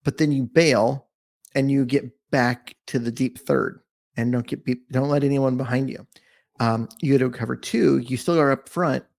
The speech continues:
you still jam the receiver, but then you release them to the safety and you stay up in the flat.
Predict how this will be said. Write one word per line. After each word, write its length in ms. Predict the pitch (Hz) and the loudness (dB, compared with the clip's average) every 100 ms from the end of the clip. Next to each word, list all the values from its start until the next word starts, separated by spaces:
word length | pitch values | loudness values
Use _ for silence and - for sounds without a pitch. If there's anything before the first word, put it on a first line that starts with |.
| _ _ | _ _
you 80 | 120 | -4
still 180 | 151 127 | 0 2
jam 260 | 135 123 | 2 2
the 80 | 120 | 2
receiver, 640 | 117 - 220 147 120 117 _ _ | -2 -2 0 2 0 -2 _ _
but 120 | - - | -8 -2
then 140 | 180 | 0
you 100 | 165 | 2
release 440 | 143 131 139 143 - | 2 2 -2 -6 -10
them 300 | 170 - - _ _ - | -10 -10 -18 _ _ -8
to 120 | 123 | -6
the 100 | - | -6
safety 600 | - 208 240 - 90 - _ _ _ | -4 -2 -2 -6 -12 -14 _ _ _
and 180 | 139 127 | -2 0
you 120 | 123 | 0
stay 260 | 123 - 120 | -4 -2 -2
up 160 | 117 107 | -2 -6
in 80 | |
the 60 | 107 | -8
flat. 400 | - 165 143 - | -6 -4 -2 -6